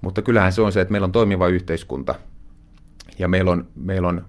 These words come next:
valtio, joka pitää huolen omista kansalaisistaan ja, ähm, kansalaiset, jotka asuu, on, on sen valtion kansalaisia, niin ne myös luottaa siihen ja ne haluaa asua siinä valtiossa, niin,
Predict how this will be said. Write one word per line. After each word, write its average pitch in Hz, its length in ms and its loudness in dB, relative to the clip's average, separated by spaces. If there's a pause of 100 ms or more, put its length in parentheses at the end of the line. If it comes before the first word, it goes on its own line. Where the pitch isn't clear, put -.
valtio, 95 360 0
joka 82 260 -4
pitää 82 300 -2
huolen 87 360 0 (480)
omista 87 320 0
kansalaisistaan 76 880 -2 (720)
ja, 76 300 -4 (760)
ähm, 87 260 -10 (500)
kansalaiset, 95 540 2
jotka - 300 -4
asuu, 87 360 -4 (240)
on, 87 280 -4
on 92 140 -4
sen 90 160 -6
valtion 87 380 -2
kansalaisia, 87 680 -6
niin 82 280 -10 (220)
ne 90 260 -4 (480)
myös 101 220 0
luottaa 92 400 4
siihen 85 400 -8 (180)
ja 80 120 -4
ne 82 120 -2
haluaa 90 440 2
asua 65 300 -6
siinä 69 300 -10
valtiossa, - 580 -10
niin, 90 220 -6